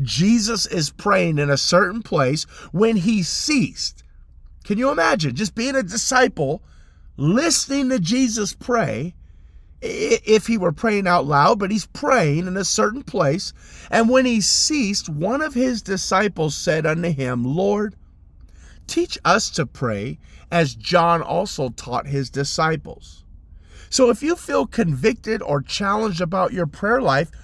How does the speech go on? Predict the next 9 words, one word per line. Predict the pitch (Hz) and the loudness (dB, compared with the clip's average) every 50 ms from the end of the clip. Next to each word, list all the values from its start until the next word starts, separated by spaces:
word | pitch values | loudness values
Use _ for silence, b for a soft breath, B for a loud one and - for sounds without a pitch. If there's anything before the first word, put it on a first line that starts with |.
| b b b | b b b
you're | 151 147 175 220 285 320 311 | -4 -2 0 2 0 0 0
in | 269 233 | -2 -2
good | 190 247 254 220 - | -2 -2 -4 -4 -8
company. | - - 277 294 294 - 311 285 277 208 123 90 78 - - - - - - - b b b b b b b b b b - - - - - | -8 -6 -6 -6 -6 -8 -8 -6 -6 -6 -6 -8 -12 -20 -20 -20 -20 -20 -20 -20 b b b b b b b b b b -20 -20 -20 -18 -14
Pray | - - - 247 262 294 349 427 | -14 -2 0 2 2 4 10 10
about | 539 - 214 190 170 165 147 135 | 10 10 10 6 4 4 4 2
your | 143 139 120 | 0 -2 -2
prayer | - - 165 139 131 123 | -2 2 4 4 4 4
life. | 113 104 92 87 82 80 - - - - | 0 -2 -6 -8 -12 -16 -20 -20 -20 -20